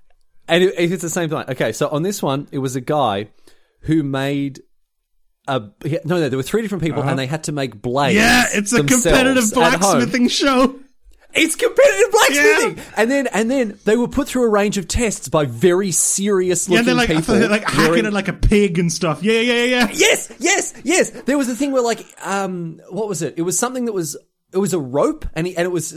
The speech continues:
Speaker 1: see how many slices you had to slice through
Speaker 2: Yeah.
Speaker 1: a rope. And then there was a different thing where, like, it was ones where it was chopping through, like, different series and, like, how many splinters came off it and, like, the angles that
Speaker 2: Yeah.
Speaker 1: which you had to hit it. And they did all these different tests. And, like, one of the blacksmiths was, like,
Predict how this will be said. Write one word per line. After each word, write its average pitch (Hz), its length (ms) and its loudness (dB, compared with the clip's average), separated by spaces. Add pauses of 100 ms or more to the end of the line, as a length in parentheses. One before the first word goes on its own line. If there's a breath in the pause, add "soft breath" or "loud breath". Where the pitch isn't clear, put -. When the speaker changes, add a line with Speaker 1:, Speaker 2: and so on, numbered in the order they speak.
Speaker 1:
see 208 140 -4
how 196 100 -2
many 185 160 -2
slices 165 400 -2
you 170 60 -4
had 160 80 -6
to 156 100 -10
slice 151 220 -6
through 156 160 -2
Speaker 2:
Yeah. 185 80 -2
Speaker 1:
a 160 120 0
rope. 147 120 -6
And 156 100 -2
then 185 80 -4
there 190 80 -4
was 165 100 -4
a 160 60 -6
different 170 220 -8
thing 175 100 -6
where, 156 240 -6
like, 156 200 -4
it 170 100 -6
was 147 200 -4
ones 156 280 -4
where 143 140 -2
it - 20 0
was 135 120 -6
chopping 147 300 -4
through, 139 160 -6
like, 120 160 -4
different 165 460 -6
series 160 400 -4
and, 113 100 -6
like, 110 140 -8
how 143 100 -6
many 139 140 -6
splinters 175 420 -6
came 165 260 -6
off 165 200 -6
it 139 60 -4
and, 123 100 -6
like, 113 140 -6
the 131 180 -8
angles 180 340 -2
that 165 80 -2
Speaker 2:
Yeah. 185 180 0
Speaker 1:
which 175 140 -2
you 180 40 -2
had 151 100 -6
to 156 100 -6
hit 175 140 -2
it. 175 180 -4 (580 loud breath)
And 180 120 0
they 202 80 0
did 202 100 -4
all 226 80 2
these 202 160 -2
different 190 300 -6
tests. - 480 -4 (360 soft breath)
And, 175 120 0
like, 180 100 0
one 185 220 -2
of - 20 -2
the 190 80 -2
blacksmiths 180 460 -6
was, 151 100 -6
like, 151 220 -4